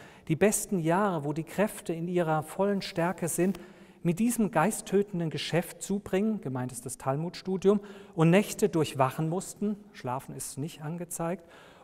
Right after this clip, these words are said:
"um, wo kein Sinn ist, einen Sinn hineinzubringen, Widersprüche, wo keine zu finden waren, durch Witz zu entdecken und da, wo sie offenbar anzutreffen sind, zur Scharfsinn zu heben, durch eine lange Kette von Schlüssen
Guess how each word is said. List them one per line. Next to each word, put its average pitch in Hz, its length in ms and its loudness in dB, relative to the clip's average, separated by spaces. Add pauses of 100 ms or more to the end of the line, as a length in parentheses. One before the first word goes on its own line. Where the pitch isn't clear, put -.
"um, 233 320 8
wo 165 140 4
kein 170 420 0
Sinn 185 260 -4
ist, 190 480 -8 (160)
einen 135 280 0
Sinn 143 280 0
hineinzubringen, 180 880 -2 (280)
Widersprüche, 208 720 4
wo 160 80 2
keine 190 400 2
zu 202 140 -8
finden 202 460 0
waren, 170 280 4 (240)
durch 139 260 0
Witz 220 260 0
zu 180 120 -2
entdecken 160 540 0 (220)
und 170 180 2
da, 226 220 4
wo 196 120 4
sie 180 180 -2
offenbar 151 420 2
anzutreffen 170 680 2
sind, 214 260 4 (460)
zur 165 320 -2
Scharfsinn 135 640 -4
zu 165 180 0
heben, 175 440 4 (340)
durch 147 160 -4
eine 165 180 2
lange 170 320 4
Kette 190 320 -2
von 143 180 -2
Schlüssen 175 460 -2